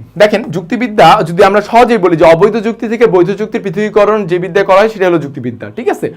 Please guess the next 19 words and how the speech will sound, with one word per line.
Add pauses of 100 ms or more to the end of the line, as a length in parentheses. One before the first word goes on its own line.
পৃথকীকরণ
পদ্ধতি
বা
নীতিসমূহের
বিশিষ্ট
বিদ্যাই
যুক্তিবিদ্যা।
Easy
to (300)
say,
easy
to
remember,
ওকে? (200)
আদর্শনিষ্ঠ
বিজ্ঞান
কেন
বলা
হয়?